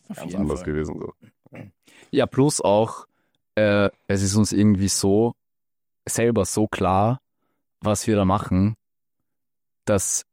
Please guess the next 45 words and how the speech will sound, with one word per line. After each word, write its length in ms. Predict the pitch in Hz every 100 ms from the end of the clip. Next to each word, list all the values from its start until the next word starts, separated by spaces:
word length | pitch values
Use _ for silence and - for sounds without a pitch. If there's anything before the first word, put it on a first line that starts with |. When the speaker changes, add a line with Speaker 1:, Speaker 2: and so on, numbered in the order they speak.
| _ _ _ _ _ _ -
Speaker 2:
natürlich 380 | 95 110 98
alles, 200 | 95 110
was 140 | 113 101
von 120 | 107
außen 320 | 82 101 113
kommt, 260 | - 101 -
uns 140 | 104
extrem 460 | 101 - - 101 110
freut 380 | - 95 98 -
und 120 | 104
extrem 460 | - - 107 104 -
cool 140 | 110 104
ist 100 | -
und 160 | 101
die 200 | 107 95
volle 320 | 107 - 107 92
Bestätigung 500 | 92 - 92 95 92
ist 180 | 85 101
dafür, 220 | - 92
dass 300 | 87 - - _ _ - _ _
was, 380 | - 98 - - -
was 260 | 90 98 -
wir 140 | 107
machen 320 | 98 95 101 92
wollen, 440 | 92 98 101 98 _ _ _ _ _ -
irgendwie 240 | 101 95
das 220 | 92 90 -
Richtige 280 | - 104
für 120 | 95 92
das 280 | 87 -
ist, 100 | 85
was 180 | 92 87
wir 80 | 90
tun, 220 | - 107 104
so. 220 | 92 107 _ _ - - _ _ _
Und 120 | 95
ich 100 | 87
glaub, 340 | - 92 - - _ _ _ _
dadurch 560 | - 90 101 107 - - - _ _ _ _
muss 240 | 101 101 -
man 140 | 98
dann 140 | 92
auch 120 | 87 90
nicht 280 | 98 -
irgendwie 460 | - 92 90 92 98